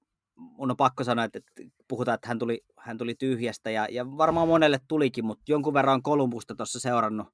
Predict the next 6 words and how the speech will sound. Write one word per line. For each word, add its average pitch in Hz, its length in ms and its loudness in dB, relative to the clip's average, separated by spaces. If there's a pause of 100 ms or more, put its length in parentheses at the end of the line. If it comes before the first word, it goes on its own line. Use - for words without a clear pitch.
(680)
seurannut 175 440 4
vuosia 143 400 4
varrella, 117 680 2
varrella, 117 420 0
ja 101 140 -6
tota, - 340 -8